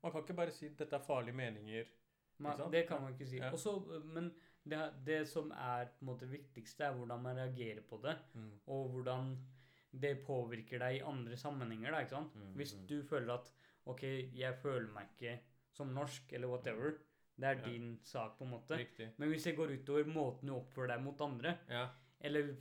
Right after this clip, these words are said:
Speaker 2: fordi noen identifiserer seg som norske, så er ikke du,
Speaker 1: Riktig.
Speaker 2: kan ikke du henge med dem, på en måte.
Speaker 1: Ja, ja.
Speaker 2: Da blir det feil.
Speaker 1: Det er selvfølgelig.
Speaker 2: Ikke sant?
Speaker 1: Eh,
Speaker 2: Og
Speaker 1: det,
Speaker 2: det,
Speaker 1: det er
Speaker 2: det er,
Speaker 1: destruktivt, da.
Speaker 2: og,
Speaker 1: Altså,
Speaker 2: men
Speaker 1: ja.
Speaker 2: det er det mye av debatten går på.
Speaker 1: Mm,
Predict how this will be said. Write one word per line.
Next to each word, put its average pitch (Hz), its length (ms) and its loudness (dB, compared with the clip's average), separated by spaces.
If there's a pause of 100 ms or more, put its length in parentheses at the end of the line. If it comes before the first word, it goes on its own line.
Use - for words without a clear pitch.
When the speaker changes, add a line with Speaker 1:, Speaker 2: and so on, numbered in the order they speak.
Speaker 2:
fordi 147 280 4
noen 139 400 0
identifiserer 135 580 0
seg 127 240 -2
som 139 220 -4
norske, 147 360 0
så 143 120 4
er 127 100 4
ikke 135 160 -2
du, 135 280 0 (260)
Speaker 1:
Riktig. 117 200 0
Speaker 2:
kan 151 120 2
ikke 147 200 4
du 139 120 2
henge 135 260 0
med 131 120 2
dem, 120 180 0
på 135 80 -12
en 135 60 -2
måte. 135 300 0
Speaker 1:
Ja, 139 200 6
ja. 131 180 8
Speaker 2:
Da 156 200 8
blir 143 180 4
det 131 140 2
feil. 113 240 2
Speaker 1:
Det 139 100 8
er 143 180 10
selvfølgelig. 117 600 0
Speaker 2:
Ikke 120 100 -8
sant? 143 140 0
Speaker 1:
Eh, 123 180 2 (180)
Speaker 2:
Og 175 80 8
Speaker 1:
det, 143 60 12
Speaker 2:
det, 160 240 6
Speaker 1:
det 160 100 12
er 170 60 12
Speaker 2:
det 151 40 6
er, 131 40 4
Speaker 1:
destruktivt, 127 440 -2
da. 117 60 2
Speaker 2:
og, 117 100 2
Speaker 1:
Altså, 123 380 2
Speaker 2:
men 165 120 0
Speaker 1:
ja. 175 60 4
Speaker 2:
det 185 80 10
er 180 100 8 (140)
det 156 60 0
mye 175 220 6
av 139 80 2
debatten 135 360 -2
går 127 240 -2
på. 180 200 2
Speaker 1:
Mm, 117 240 -6